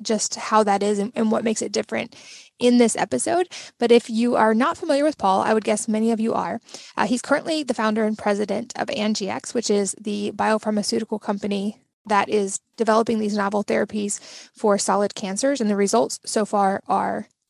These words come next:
absolutely astounding. It's built on discoveries made by his wife and co-founder Xiaoqing. And they have a new class of drug we talk about today. I know that normally I am not the biggest proponent of pharmaceuticals, and I actually invested in this company because I think its potential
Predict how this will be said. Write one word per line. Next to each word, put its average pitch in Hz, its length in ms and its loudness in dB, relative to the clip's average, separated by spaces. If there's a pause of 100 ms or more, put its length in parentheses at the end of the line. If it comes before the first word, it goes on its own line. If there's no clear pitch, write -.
(140)
absolutely 220 460 0
astounding. 190 540 -6 (320)
It's - 160 -4
built 302 260 2
on 294 160 0
discoveries 214 500 0
made 202 220 -2
by 220 160 0
his 214 300 -4
wife 214 280 -2
and 208 140 -4
co-founder 208 480 -2
Xiaoqing. 208 560 -4 (580)
And 226 200 4
they 226 60 6
have 233 140 2
a 226 40 4
new 233 180 2
class 262 300 -2
of 233 60 -6
drug 208 220 0
we 208 80 2
talk 214 180 -2
about 220 240 -4
today. 202 360 -4 (380)
I 208 140 2
know 240 140 6
that 226 100 2
normally 220 400 0
I 202 200 0
am 196 400 -4
not 214 260 0
the 233 80 0
biggest 214 300 -4
proponent 208 440 -4
of 233 300 2
pharmaceuticals, 214 840 -2
and 220 240 2
I 196 100 0
actually 226 280 -2
invested 208 480 -2
in - 160 -4
this 196 140 -4
company 208 360 -4
because 208 480 -4
I 202 140 -4
think 214 260 -4
its - 160 -4
potential 220 640 -4